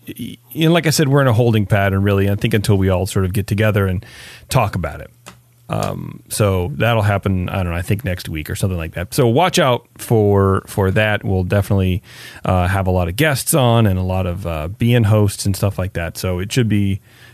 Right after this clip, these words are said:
it should be a, a, a, a good way, not the best way to say goodbye, 'cause saying goodbye is hard, but, uh, we can't get together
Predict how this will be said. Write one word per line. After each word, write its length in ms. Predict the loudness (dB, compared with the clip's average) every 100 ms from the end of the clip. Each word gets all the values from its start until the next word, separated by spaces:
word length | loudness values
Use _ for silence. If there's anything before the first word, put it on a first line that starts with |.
| -6
it 60 |
should 100 | 0
be 140 | 2 2
a, 60 | 2
a, 440 | 2 2 0 -4 -2
a, 60 |
a 280 | -2 0 0
good 240 | 2 2
way, 160 | 4 4
not 200 | 2 2
the 80 | 0
best 280 | 2 2 2
way 140 | 2
to 80 | 2
say 160 | 2
goodbye, 360 | 0 0 -2 -2
'cause 340 | 0 0 0
saying 300 | -6 -4 0
goodbye 240 | 2 2 0
is 100 | 2
hard, 280 | 2 2 0
but, 220 | -2 -2
uh, 80 | 0
we 100 | 0
can't 220 | 2 0
get 120 | 0
together 400 | 2 2 2 0